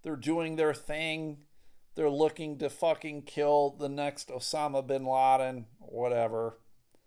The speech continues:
They're do-, all wearing fucking night vision goggles and, I don't know, whatever. They got laser scopes,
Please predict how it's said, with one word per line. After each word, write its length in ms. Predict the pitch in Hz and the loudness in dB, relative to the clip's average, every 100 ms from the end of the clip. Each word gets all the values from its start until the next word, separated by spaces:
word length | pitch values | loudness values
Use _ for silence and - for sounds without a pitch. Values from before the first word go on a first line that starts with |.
| _ _ _ _ - | _ _ _ _ -14
They're 120 | 135 | -14
do-, 320 | 117 143 131 | -8 -6 -6
all 420 | 120 131 127 120 - | 2 4 4 2 -6
wearing 380 | 127 123 120 120 | -4 -4 -4 -6
fucking 420 | - 135 127 117 | -2 -2 -2 -4
night 240 | 117 120 | -4 -4
vision 320 | 110 113 113 110 | -4 -6 -6 0
goggles 680 | 110 110 107 104 104 - | 4 4 4 0 0 -6
and, 220 | 98 92 - _ _ _ _ _ _ - _ - - | -12 -14 -18 _ _ _ _ _ _ -20 _ -20 -8
I 160 | 110 | -4
don't 140 | 101 92 | -4 -2
know, 240 | 95 98 - | -2 -4 -2
whatever. 460 | 101 98 87 87 | -2 0 -2 -6
They 120 | 92 | -8
got 220 | 95 95 101 | -6 -4 -4
laser 380 | 107 101 104 | -4 -4 -8
scopes, 560 | - - 98 98 - | -10 -4 -4 -4 -10